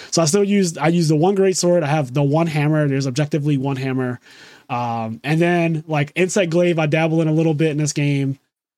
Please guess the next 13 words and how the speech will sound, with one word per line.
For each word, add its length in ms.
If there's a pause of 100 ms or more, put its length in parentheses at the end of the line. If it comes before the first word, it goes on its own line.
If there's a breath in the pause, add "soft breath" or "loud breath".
(420)
And 400
what 140
else? 260
Heavy 220
Bowgun. 480
I 80
think 100
that 80
weapon's 320
garbage 420
in 400
Monster 300
Hunter 300